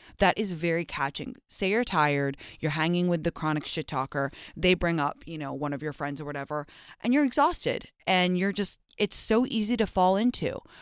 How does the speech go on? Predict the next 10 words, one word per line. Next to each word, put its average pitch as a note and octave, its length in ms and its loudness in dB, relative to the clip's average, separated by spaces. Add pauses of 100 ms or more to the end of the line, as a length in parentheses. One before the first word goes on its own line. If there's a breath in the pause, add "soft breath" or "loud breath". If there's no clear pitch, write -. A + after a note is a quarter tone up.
(120)
But G#3 140 4
you A3 340 2
should C4+ 320 0
want D#3 380 4
and F#3+ 100 0
expect - 720 -4
better D#3 320 2
from E3 260 -4
your D3 140 -4
friends. C#3+ 480 -6